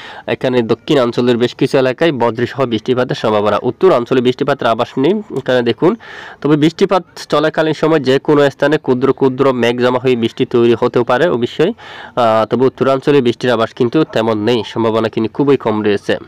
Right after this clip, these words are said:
তো বৃষ্টি দেওয়ার মালিক একমাত্র আল্লাহ তাআলা, তিনি যেখানে খুশি যেখানে ইচ্ছে সেখানে কিন্তু বৃষ্টি দিতে পারেন। তো এবার আমরা, আহ, চরম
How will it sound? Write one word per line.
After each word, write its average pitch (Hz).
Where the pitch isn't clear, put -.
তো 110
বৃষ্টি 170
দেওয়ার 208
মালিক 202
একমাত্র 170
আল্লাহ 160
তাআলা, 160
তিনি 147
যেখানে 139
খুশি 139
যেখানে 131
ইচ্ছে 127
সেখানে 120
কিন্তু 123
বৃষ্টি 113
দিতে 117
পারেন। 101
তো 107
এবার 170
আমরা, 190
আহ, 139
চরম 156